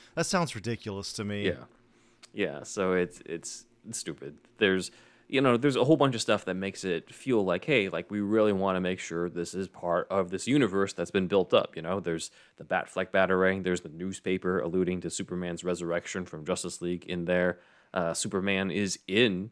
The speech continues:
Speaker 2: you know, the Snyderverse suit. Uh, at that point. It's not Cavill, but it, like, it, it looks enough like him that,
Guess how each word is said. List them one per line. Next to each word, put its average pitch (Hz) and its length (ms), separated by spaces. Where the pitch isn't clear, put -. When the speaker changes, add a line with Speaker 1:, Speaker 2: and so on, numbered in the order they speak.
Speaker 2:
you 92 100
know, 90 280
the - 80
Snyderverse 95 520
suit. - 300
Uh, 85 360
at 90 140
that 85 160
point. 92 280
It's 101 120
not 98 180
Cavill, 107 400
but 87 460
it, 76 140
like, 80 200
it, 78 220
it 80 220
looks 95 200
enough 95 360
like 98 300
him 95 300
that, 85 240